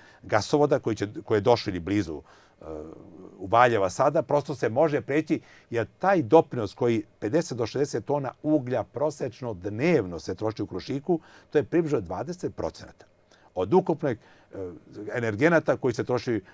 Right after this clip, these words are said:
za građane, ne znam, za kotlarnice i tako dalje.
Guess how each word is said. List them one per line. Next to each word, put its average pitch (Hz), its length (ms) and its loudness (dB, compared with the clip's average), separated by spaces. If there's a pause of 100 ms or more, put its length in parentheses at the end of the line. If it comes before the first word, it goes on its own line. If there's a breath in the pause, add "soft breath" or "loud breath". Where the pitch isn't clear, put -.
(100)
za 107 220 0
građane, 107 540 2
ne 104 140 -2
znam, 98 160 -6
za 98 180 0
kotlarnice 98 420 -2
i - 40 -16
tako 90 200 -6
dalje. 82 140 -6